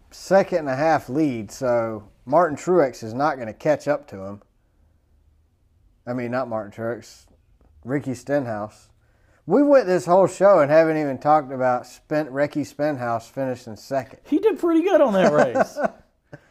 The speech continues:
Speaker 2: That was a big surprise that he finished the race.
Speaker 1: And he didn't wreck. I mean, Chris Buescher, shout out to Buescher, man. He finishes eighth. Starts on the pole, finishes eighth.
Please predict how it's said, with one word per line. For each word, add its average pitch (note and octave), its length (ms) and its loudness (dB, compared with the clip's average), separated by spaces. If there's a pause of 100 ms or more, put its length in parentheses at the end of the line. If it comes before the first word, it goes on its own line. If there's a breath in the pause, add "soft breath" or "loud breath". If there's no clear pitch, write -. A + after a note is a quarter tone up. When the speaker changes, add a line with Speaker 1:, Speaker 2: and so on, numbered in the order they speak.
(320 loud breath)
Speaker 2:
That D4+ 200 -2
was E4+ 140 -4
a C4+ 80 -4
big C4 240 -2
surprise B3 720 0
that D#3 120 -6
he F#3 140 -4
finished G3 500 -8
the F#3 80 -4
race. D#3+ 560 -8 (100)
Speaker 1:
And E3 140 -8
he G3+ 80 -2
didn't G#3+ 220 0
wreck. E3+ 540 -2 (1400)
I D3 80 -2
mean, F3+ 240 -4 (220)
Chris G#3+ 320 -2
Buescher, G3 580 -4 (300)
shout F#3 400 -4
out G3+ 200 -4
to E3 60 -10
Buescher, D3+ 460 -8
man. A#2 240 -12
He E3+ 80 -10
finishes E3+ 640 -10
eighth. C#3+ 340 -14
Starts F#3+ 480 -4
on A3+ 140 -6
the G#3 60 -12
pole, E3+ 360 -2
finishes F3 640 -10
eighth. C3+ 400 -8